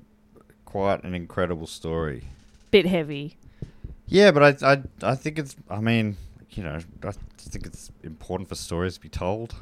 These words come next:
Speaker 2: Yeah.
Speaker 1: I don't know if our podcast is <laughs> necessarily always the best vehicle for those stories,
Speaker 2: Yeah.
Speaker 1: but I think it, you know, it's, it's cool that I, I mean, I'm glad that I've, I know about her.
Speaker 2: Yeah.
Speaker 1: I think it's cool.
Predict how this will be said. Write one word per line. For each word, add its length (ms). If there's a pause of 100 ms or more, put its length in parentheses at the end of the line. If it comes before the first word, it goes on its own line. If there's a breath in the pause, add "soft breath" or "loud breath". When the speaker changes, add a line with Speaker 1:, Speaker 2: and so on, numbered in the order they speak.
Speaker 2:
Yeah. 200 (640 soft breath)
Speaker 1:
I 100
don't 200
know 220
if 260 (300 soft breath)
our 120
podcast 540
is 100
<laughs> 80
necessarily 720 (220 soft breath)
always 320
the 120
best 340
vehicle 640
for 100
those 220
stories, 420
Speaker 2:
Yeah. 100
Speaker 1:
but 120
I 60
think 200
it, 200
you 160
know, 260
it's, 240 (280)
it's 200
cool 320
that 180 (520 soft breath)
I, 260
I 120
mean, 100 (100)
I'm 200
glad 280
that 120
I've, 200 (360)
I 100
know 240
about 280
her. 180
Speaker 2:
Yeah. 180
Speaker 1:
I 20
think 140
it's 180
cool. 500